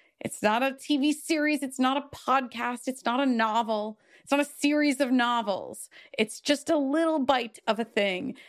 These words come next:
And keeping that, like,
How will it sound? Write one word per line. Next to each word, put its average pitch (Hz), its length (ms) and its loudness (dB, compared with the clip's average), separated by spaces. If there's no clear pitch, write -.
And 226 380 0
keeping 311 600 2
that, 220 320 -2
like, 135 380 -4